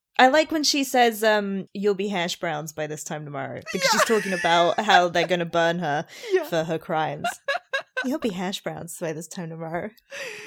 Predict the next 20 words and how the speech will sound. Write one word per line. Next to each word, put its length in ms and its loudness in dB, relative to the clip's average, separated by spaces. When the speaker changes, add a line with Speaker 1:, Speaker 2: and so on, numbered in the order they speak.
Speaker 1:
It's 100 -12
like, 180 -8
why, 520 0
why 320 6
hash 380 6
browns? 500 0
I 80 -4
love 300 2
it. 280 2
<laughs> 440 -2
I 120 6
also 300 2
feel 320 0
like 460 -2
this 280 -2
character, 640 -6
Madison, 600 -8
was 200 -12
really 520 -6
the, 380 -4